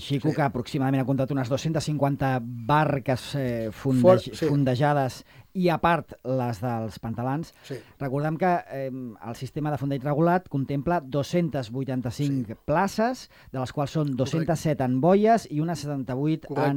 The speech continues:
Speaker 1: en, eh, en pantalà. A, el, el que tu apuntaves és que hi ha algunes de les boies buides i, en canvi, hi ha altres barques
Speaker 2: Exacte.
Speaker 1: allà on no haurien de, de ser-hi,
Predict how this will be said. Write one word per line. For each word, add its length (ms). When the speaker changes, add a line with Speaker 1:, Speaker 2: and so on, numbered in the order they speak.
Speaker 1:
en, 240
eh, 200
en 100
pantalà. 400
A, 300
el, 140
el 80
que 100
tu 60
apuntaves 380
és 40
que 60
hi 40
ha 40
algunes 220
de 60
les 120
boies 240
buides 420
i, 40
en 100
canvi, 260
hi 60
ha 120
altres 240
barques 400
Speaker 2:
Exacte. 200
Speaker 1:
allà 140
on 160
no 100
haurien 340
de, 280
de 220
ser-hi, 260